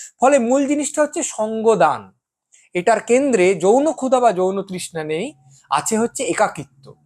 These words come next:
আছে হচ্ছে নিঃসঙ্গতা। এবার তর্ক বিতর্ক তো চলবেই, কে ঠিক বলছে, কে ভুল বলছে, এর পক্ষে যুক্তি কি, ওর পক্ষে যুক্তি কি ইত্যাদি। কিন্তু আমরা অন্তত এটুকু ভাবতে পারি যে আদর্শগতভাবে হয়তো অনেক কিছুই বলা যায় যে, "না,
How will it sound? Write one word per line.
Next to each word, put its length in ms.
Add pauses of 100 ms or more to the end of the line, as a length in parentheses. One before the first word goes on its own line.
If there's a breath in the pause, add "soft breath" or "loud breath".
(160)
আছে 220
হচ্ছে 240
নিঃসঙ্গতা। 840 (480 loud breath)
এবার 280
তর্ক 320
বিতর্ক 400
তো 140
চলবেই, 540 (140)
কে 220
ঠিক 180
বলছে, 300
কে 240
ভুল 280
বলছে, 460
এর 80
পক্ষে 320
যুক্তি 340
কি, 280
ওর 220
পক্ষে 300
যুক্তি 340
কি 220 (120)
ইত্যাদি। 520 (520 loud breath)
কিন্তু 360
আমরা 340
অন্তত 420
এটুকু 300
ভাবতে 340
পারি 460 (280 loud breath)
যে 220
আদর্শগতভাবে 960
হয়তো 200
অনেক 280
কিছুই 240
বলা 320
যায় 240
যে, 120
"না, 380